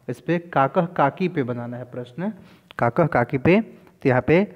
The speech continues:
द्विवचन है, तो "कृष्ण सर्पम मृतं दृष्ट्वा को निश्चिन्तौ अभवताम, कौ निश्चिन्तौ अभवताम।" यहाँ पे कौ ऐसे हम लिखेंगे द्विवचन में, "कौ निश्चिन्तौ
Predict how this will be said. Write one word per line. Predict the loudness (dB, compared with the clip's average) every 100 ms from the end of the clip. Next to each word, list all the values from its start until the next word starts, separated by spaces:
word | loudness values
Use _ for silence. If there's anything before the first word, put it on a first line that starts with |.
| -6
द्विवचन | 2 4 4 4 4
है, | 2 2 -6 -20 -16 -2
तो | -2
"कृष्ण | 0 -2 0 0
सर्पम | 0 0 2 2
मृतं | 2 0 2
दृष्ट्वा | 0 2 4 4 2 -8 -20 _ _ _ _ _ _ _ -2
को | 4 6 4 0 -8 -20 _ _ -6
निश्चिन्तौ | -4 0 -2 2 2 4 0 -8 -20 _ _ -2
अभवताम, | 2 2 2 2 0 -2 -12 _ _ 0
कौ | 4 4 2
निश्चिन्तौ | 0 0 -2 0 0 2
अभवताम।" | 0 0 0 -2 -4 -4
यहाँ | -6 -4
पे | -4 -4 -8 -20 _ _ -6
कौ | 0 2 0 -6 -8
ऐसे | -8 -6
हम | -6 -6
लिखेंगे | -6 -6 -6 -8 -14 _ -10
द्विवचन | 0 0 0 -2
में, | -2 -4 -6 -20 -20 _
"कौ | 2 4 4 0 -10 -20 -16 -2
निश्चिन्तौ | 0 2 0 2 2 2